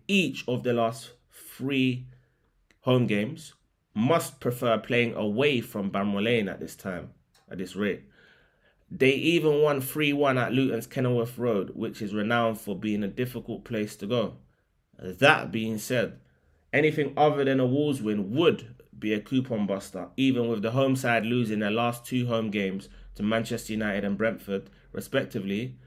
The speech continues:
but bouncing back on both occasions to win at Chelsea and Spurs, respectively.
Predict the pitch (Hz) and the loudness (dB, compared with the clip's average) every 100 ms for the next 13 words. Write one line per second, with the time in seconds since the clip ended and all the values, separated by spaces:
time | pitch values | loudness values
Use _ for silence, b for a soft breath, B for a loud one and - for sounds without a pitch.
0 | b b 110 101 117 120 107 113 107 107 | b b 0 2 4 2 0 -2 0 0
1 | - - _ _ _ b b - 95 113 | -2 -12 _ _ _ b b -4 2 6
2 | 120 113 - 113 104 95 98 95 - - | 6 4 -2 0 0 -2 -6 -8 -14 -20
3 | - - 104 107 101 - - 123 123 - | -14 -6 -2 -2 -4 -4 0 2 0 -2
4 | 98 90 104 - 117 95 92 - 101 - | -6 -6 -6 0 2 2 -4 -10 -10 -8
5 | 90 87 87 | -10 -10 -10